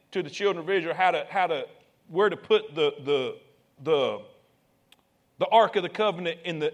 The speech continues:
in the temple, the, the tabernacle, excuse me, the tabernacle, which was the tent before they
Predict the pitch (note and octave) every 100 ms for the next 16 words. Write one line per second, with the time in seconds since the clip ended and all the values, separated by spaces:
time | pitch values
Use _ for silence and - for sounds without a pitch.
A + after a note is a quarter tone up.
0 | F3+ E3+ C3+ - - A3+ G#3+ C3 B2+ D3+
1 | C#3+ - - A3+ F#3+ D#3 B2+ G#2 - F#3+
2 | A#2 G2+ C3+ E3 F#3+ D#3 D3 A#2 F#2+ C#3
3 | E3+ F3+ C3+ C#3+ D3 G#3+ F#3 E3+ - _
4 | _ _ _ C#3 D#3+ G3 F#3+ E3+ D3+